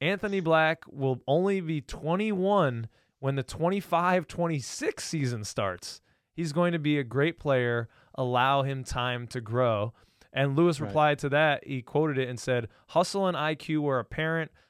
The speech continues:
Speaker 1: Not sure what anyone could be stressing, to be honest." And then I replied, "My stress," okay? Because I agree <laughs> with you. This is my stress. And I'm a fan. I'm allowed to stress and overreact. And this is what I'm doing. I saw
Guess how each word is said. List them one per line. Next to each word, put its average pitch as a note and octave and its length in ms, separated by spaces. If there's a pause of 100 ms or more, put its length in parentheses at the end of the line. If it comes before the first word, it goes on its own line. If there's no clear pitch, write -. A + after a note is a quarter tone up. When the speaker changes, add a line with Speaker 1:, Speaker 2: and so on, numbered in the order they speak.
(120)
Speaker 1:
Not C#3+ 300
sure F3 260
what D#3+ 180
anyone C#3+ 420
could C#3 240
be C3 140
stressing, C3 640
to - 160
be B2+ 140
honest." A2 480 (360)
And C#3+ 140
then F#3 120
I E3+ 120
replied, E3 600
"My C#3 200
stress," - 640
okay? A#2+ 380 (320)
Because C#3+ 540 (420)
I D3 140
agree D3 500
<laughs> B2 80
with - 220
you. B2 140
This D3 180
is G3 160
my E3 160
stress. D3+ 440 (280)
And D#3 140
I'm G3+ 100
a G#3 80
fan. A3 320
I'm C3 80
allowed D#3+ 360
to E3+ 80
stress F3 420
and D#3 180
overreact. E3 800
And C3 120
this D3 140
is D3+ 80
what D#3 160
I'm C#3+ 100
doing. C#3 300 (1800)
I F3 440
saw C#3+ 640